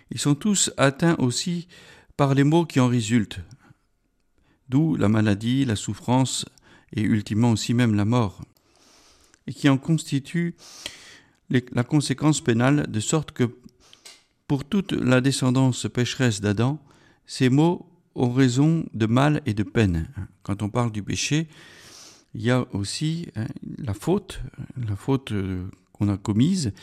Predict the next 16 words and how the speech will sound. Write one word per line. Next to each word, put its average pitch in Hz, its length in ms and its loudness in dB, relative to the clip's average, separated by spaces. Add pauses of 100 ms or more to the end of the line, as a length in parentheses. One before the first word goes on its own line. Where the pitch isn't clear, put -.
(320)
mais 160 160 4
il - 80 0
y 123 40 4
a 120 60 4
aussi, 160 560 -2
euh, 104 120 -2
le 107 160 0
mal 139 240 4
et 117 80 2
la 104 80 0
peine. 92 500 0 (1600)
Le 131 100 2
péché 165 320 2
du 160 120 2
premier 131 280 6
homme, 147 420 2